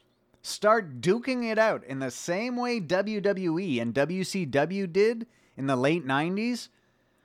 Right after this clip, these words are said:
where you could tell the only thing that mattered to anybody running those companies was beating the other side. If that sort of environment is created again,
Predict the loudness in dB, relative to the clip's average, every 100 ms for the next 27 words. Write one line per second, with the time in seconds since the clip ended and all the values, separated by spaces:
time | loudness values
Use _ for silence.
0 | _ _ 0 2 2 0 -4 -4 2 2
1 | 2 -2 -2 -4 -2 0 0 0 0 2
2 | 2 2 2 4 2 0 -6 -16 _ _
3 | _ _ _ _ _ -4 -4 -2 -2 2
4 | 8 8 8 6 4 4 2 2 2 2
5 | 0 -2 -4 -4 -2 -2 0 2 2 2
6 | 2 2 2 2 -2 -10 -20 _ _ _
7 | _ _ _ _ _ _ _ -4 -4 4
8 | 8 8 6 0 0 0 0 -2 -4 -6
9 | -2 0 0 -2 -6 -8 -10 _ _ -12
10 | -10 -8 -6 -2 0 -2 -2 -2 -2 -4
11 | -8